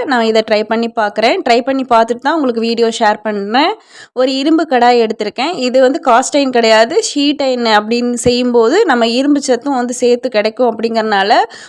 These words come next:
ஒரு இரும்பு கடாயில அரை லிட்டர் அளவுக்கு நான் செக்குல ஆட்டின தேங்காய் எண்ணெயை ஊத்திக்கிறேன். ஃபுல்லா ஊத்திட்டு, ஃபுல்லா வந்து சிம்ல தான் இருக்கணும், எந்த இடத்துலையும் வந்து ஆன்ல வச்சிடக்கூடாது. இருபத்தஞ்சு மில்லி லிட்டர் விளக்கெண்ணெய் ஊத்திக்கிறேன்.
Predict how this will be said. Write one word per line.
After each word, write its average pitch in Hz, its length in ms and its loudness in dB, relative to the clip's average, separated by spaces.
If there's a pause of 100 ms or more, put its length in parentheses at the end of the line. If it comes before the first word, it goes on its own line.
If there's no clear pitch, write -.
(140)
ஒரு 254 100 -2 (120)
இரும்பு 302 280 2
கடாயில 240 540 2 (100)
அரை 226 240 2
லிட்டர் 262 360 0
அளவுக்கு 220 400 -2 (140)
நான் 240 200 -2
செக்குல 254 400 2
ஆட்டின 294 360 -4
தேங்காய் 233 360 2
எண்ணெயை 220 200 -4 (120)
ஊத்திக்கிறேன். 220 520 -6
ஃபுல்லா 226 300 2 (100)
ஊத்திட்டு, 220 420 -6 (580)
ஃபுல்லா 269 280 0 (100)
வந்து 277 240 0
சிம்ல 269 380 2
தான் 285 160 6
இருக்கணும், 247 440 0 (200)
எந்த 254 160 0 (180)
இடத்துலையும் 254 460 2
வந்து 254 160 0 (180)
ஆன்ல 240 320 0
வச்சிடக்கூடாது. 214 640 0 (640)
இருபத்தஞ்சு 294 480 0
மில்லி 277 260 0
லிட்டர் 269 300 -2 (100)
விளக்கெண்ணெய் 247 540 0
ஊத்திக்கிறேன். 226 500 -2